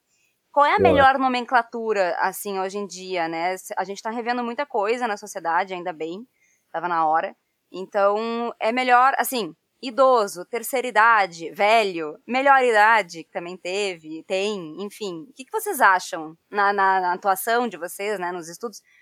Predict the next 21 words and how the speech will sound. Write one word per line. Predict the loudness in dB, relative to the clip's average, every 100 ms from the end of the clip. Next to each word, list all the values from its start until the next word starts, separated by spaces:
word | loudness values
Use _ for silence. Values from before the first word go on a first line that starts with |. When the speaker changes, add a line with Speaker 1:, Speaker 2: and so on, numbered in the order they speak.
| _ _ _ _ _ _
Speaker 1:
Ou, | 2 4 4
ou | 4
tem | 4
outra | 4 4 2 -4
que | -4
eu |
não | -6 -4
tô | -2
nem, | -2 -4 -6 -10
eh, | -8
botando | -4 -4 -4
aqui | -6
na | -10
lista, | -10 -12 -14
assim, | -14 -14
o |
que | -16
que | -20 -18
vocês | -16 -14 -14 -16 -14
veem, | -8 -8 -8
assim? | -14 -20